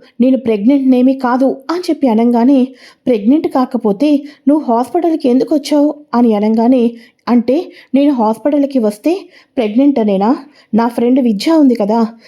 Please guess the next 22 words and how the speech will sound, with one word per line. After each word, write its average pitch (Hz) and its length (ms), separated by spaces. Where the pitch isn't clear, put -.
తనకు 240 240
ఏదో 226 220
పర్సనల్ 254 460
ఇష్యూ 262 300
ఉందంట, 214 360
తను 240 220
చెకప్ 240 340
చేయించుకోవటానికి 233 720
నన్ను 254 240
తోడు 269 280
తీసుకొని 254 420
వెళ్ళింది, 220 540
అంతే 214 280
తప్ప 240 440
నేను 269 260
ప్రెగ్నెంట్ 262 540
ఏమీ 247 200
కాదు" 233 460
అని 285 180
చెప్పేసి 233 340
అనగానే, 226 640
"అబ్బా, 208 360